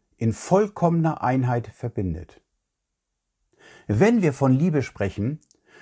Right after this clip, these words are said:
dann ist es mehr als nur von einem Gefühl zu reden. Liebe umfasst meine ganze Persönlichkeit. Liebe ist zuerst einmal eine rationale Grundsatzentscheidung,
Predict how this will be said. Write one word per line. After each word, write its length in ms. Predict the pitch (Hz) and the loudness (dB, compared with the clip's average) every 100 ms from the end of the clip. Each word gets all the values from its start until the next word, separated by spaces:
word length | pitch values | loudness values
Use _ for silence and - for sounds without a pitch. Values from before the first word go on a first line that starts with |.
| - | -2
dann 160 | 117 | 2
ist 180 | 156 156 | 4 2
es 180 | 175 165 | -2 0
mehr 480 | 151 175 208 113 - | 2 2 2 -2 -4
als 200 | 113 - | -6 -2
nur 100 | 135 | -2
von 160 | 135 | -2
einem 240 | 131 135 131 | -2 0 2
Gefühl 520 | 131 - - 165 190 | 0 -4 -2 0 -2
zu 180 | - 135 | -4 -6
reden. 360 | 107 87 80 _ _ _ _ _ _ _ - | -4 -8 -10 _ _ _ _ _ _ _ -6
Liebe 520 | 98 117 127 160 170 _ _ - | 0 2 2 2 -2 _ _ 0
umfasst 680 | 120 117 - 165 - - 110 | 0 0 -2 -4 -4 -10 -2
meine 340 | 110 113 104 | 0 0 -2
ganze 480 | 107 117 135 - 131 | -2 -2 -2 -6 -10
Persönlichkeit. 1000 | 127 147 123 127 98 90 - 87 82 _ _ _ _ _ _ _ _ _ - - | -6 -6 -2 -2 -2 -6 -10 -10 -10 _ _ _ _ _ _ _ _ _ -14 0
Liebe 300 | 139 185 208 | 2 4 2
ist 220 | 170 - | 0 -4
zuerst 540 | 165 - 170 202 - | -8 -2 -2 -2 -2
einmal 280 | 147 165 147 | 0 4 2
eine 440 | 110 151 143 127 | 2 0 -2 -2
rationale 840 | 151 - - 196 190 160 170 180 170 | -6 -8 -6 0 0 2 0 0 -2
Grundsatzentscheidung, 1400 | - 170 262 - 170 156 - 117 - 104 92 80 73 | 2 2 2 0 -2 -2 -2 -6 -2 0 0 -4 -12